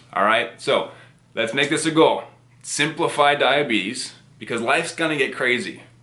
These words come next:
I think we know that by now. But we also know that diabetes isn't gonna be perfect,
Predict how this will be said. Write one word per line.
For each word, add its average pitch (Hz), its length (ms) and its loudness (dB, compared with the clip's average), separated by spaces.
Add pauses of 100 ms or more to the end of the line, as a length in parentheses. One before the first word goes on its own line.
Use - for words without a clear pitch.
(240)
I - 60 -18
think 127 240 -12
we 139 100 -6
know 131 220 0
that 98 200 -2
by 85 140 -12
now. 82 280 -14 (600)
But 98 80 -6
we 110 160 2
also 135 320 4
know 101 160 2
that 98 140 0
diabetes 110 580 0
isn't 123 300 -2
gonna 135 160 -2
be 135 100 -2
perfect, 139 500 0